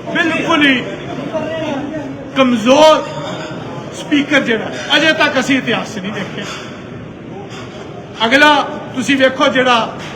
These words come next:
ਇਹਨਾਂ ਨੇ ਬਦਲਿਆ, ਬਕਾਇਦਾ ਤੌਰ ਨਾ ਕਿਸੇ ਦੀ ਇਜਾਜ਼ਤ ਲਈ ਉਸੇ ਟਾਈਮ ਅਨਾਉਂਸਮੈਂਟ ਕੀਤੀ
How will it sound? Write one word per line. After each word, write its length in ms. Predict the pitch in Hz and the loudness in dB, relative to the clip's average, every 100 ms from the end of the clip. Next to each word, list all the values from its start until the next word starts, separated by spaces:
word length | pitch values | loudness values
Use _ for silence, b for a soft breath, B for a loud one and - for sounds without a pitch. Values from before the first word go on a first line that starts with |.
| - | -2
ਇਹਨਾਂ 260 | 240 262 | 2 4
ਨੇ 100 | 262 | 2
ਬਦਲਿਆ, 460 | 208 208 220 262 277 | 2 0 4 6 6
ਬਕਾਇਦਾ 640 | 262 - 208 226 254 285 | 2 -6 -2 2 4 4
ਤੌਰ 300 | 269 294 214 | 2 0 0
ਨਾ 200 | 214 269 | 4 4
ਕਿਸੇ 260 | 302 285 302 | 4 4 4
ਦੀ 120 | 285 | 4
ਇਜਾਜ਼ਤ 440 | 233 208 208 220 | 2 2 0 -2
ਲਈ 180 | 240 233 262 - - - - - - - 247 | -2 -2 -4 -8 -12 -12 -12 -12 -12 -6 2
ਉਸੇ 240 | 262 311 | 4 4
ਟਾਈਮ 260 | 302 294 277 | 4 4 4
ਅਨਾਉਂਸਮੈਂਟ 580 | 240 233 - 269 254 - | 0 -2 -2 -4 -4 -4
ਕੀਤੀ 360 | 214 226 220 | -4 -4 -4